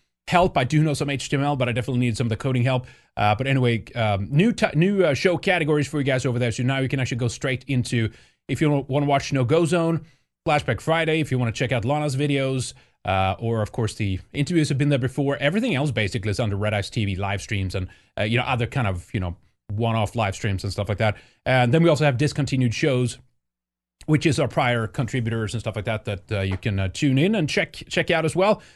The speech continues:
Uh, still six, uh, of those different shows in there, so you can click in there, and then you can hover over the menu again, and you get the, the actual names of those or the latest entries down below. Uh, then you can go back to the Red Ice shows on the front if you want. So that's cool. A lot of other things coming as well. Updates,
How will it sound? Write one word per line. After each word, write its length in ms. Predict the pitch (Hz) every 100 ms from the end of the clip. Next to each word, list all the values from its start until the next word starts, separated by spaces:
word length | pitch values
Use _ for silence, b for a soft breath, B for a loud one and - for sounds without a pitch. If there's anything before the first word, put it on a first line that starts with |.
| B -
Uh, 200 | 120 117
still 260 | - 143
six, 440 | 131 165 - - 151
uh, 300 | 143 139 135
of 140 | 135
those 240 | 120 156 -
different 260 | 151 151
shows 240 | - 139 135
in 80 |
there, 160 | 131 151
so 140 | -
you 40 | 123
can 140 | 135
click 240 | 117 135 139
in 120 | 123
there, 260 | 127 127 127 B B
and 160 | 117 117
then 80 | 117
you 60 |
can 300 | 113 117 107 - - 110
hover 220 | - 180 190
over 100 | 151
the 80 |
menu 200 | 151 180
again, 240 | 202 214 220
and 160 | 127
you 100 | 135
get 260 | 123 135 123
the, 340 | 127 117 110 113
the 180 | 113 113
actual 260 | 117 120
names 300 | 110 110 107
of 120 | 101
those 220 | 92 95 -
or 180 | 156 160
the 80 | 117
latest 320 | 117 110 101
entries 300 | 107 110 98
down 160 | 101 95
below. 260 | 95 90 b b b -
Uh, 300 | 92 92 92
then 140 | 107
you 60 | 95
can 120 | 104
go 100 | 95
back 220 | 95 98
to 160 | - 92
the 80 |
Red 140 | 90 92
Ice 140 | 90
shows 420 | - 104 101 - -
on 60 | 170
the 60 | 208
front 320 | 254 113 -
if 120 | 110
you 60 | 185
want. 160 | 165
So 60 | -
that's 180 | 233 247
cool. 300 | 285 147 B B B
A 40 |
lot 80 | 214
of 60 | 240
other 120 | 220
things 240 | 220 185
coming 200 | 202 180
as 60 | 156
well. 140 | 165
Updates, 560 | 151 185 190 175 -